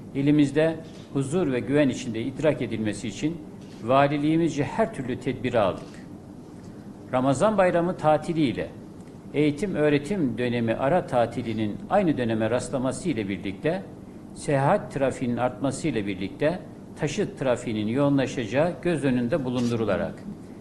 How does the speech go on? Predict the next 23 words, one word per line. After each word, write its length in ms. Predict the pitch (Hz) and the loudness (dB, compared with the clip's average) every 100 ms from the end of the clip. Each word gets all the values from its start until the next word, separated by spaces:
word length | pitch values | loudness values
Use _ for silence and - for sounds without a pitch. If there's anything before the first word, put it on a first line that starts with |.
| - | -2
ölümlü 540 | 147 160 160 180 208 139 | 2 4 4 4 4 4
ve 160 | 143 | 4
yaralanmalı 800 | 131 135 147 147 147 151 151 190 | 6 6 6 6 4 4 4 0
kazaların 520 | 139 123 131 120 120 | -2 2 2 4 2
önlenmesi, 720 | 113 107 110 101 98 - 165 208 - - - - - | 0 0 0 0 -2 -2 -4 -6 -12 -16 -16 -12 -2
asayişin 680 | 135 - 160 160 - 208 | 0 4 4 4 0 2
muhafazası 720 | 139 127 117 123 123 139 135 190 | 4 4 4 0 0 -2 0 0
ile 340 | 107 135 202 - - - | 4 2 2 -8 -14 -12
kamu 400 | - 233 165 107 104 | 0 4 4 0 -2
düzeninin 400 | 123 120 117 117 | -2 0 2 0
sağlanması 680 | - 135 135 143 143 143 156 | 0 2 4 6 6 4 2
amacıyla 580 | 110 101 98 87 85 - - - - - - - | 2 0 -2 -2 -4 -6 -14 -16 -16 -16 -16 -4
Emniyet 400 | 135 143 185 202 | 2 6 4 4
ve 60 | 175 | 0
jandarma 580 | 139 160 170 175 180 196 | 4 4 4 4 4 2
sorumluluk 640 | - 160 160 170 196 185 | 2 0 2 2 0 2
bölgelerinde 640 | 156 139 135 135 139 170 170 | 2 4 4 4 4 2 4
toplam 520 | 160 - 156 104 - - - - - - - | 2 4 4 4 0 -12 -14 -14 -16 -12 -6
üç 220 | 180 - | -6 -2
yüz 140 | 180 151 | 0 2
yetmiş 400 | 165 170 156 190 | 0 0 -2 -2
iki 200 | - 165 | 4 6
araç 480 | 135 175 - - | 6 4 0 -12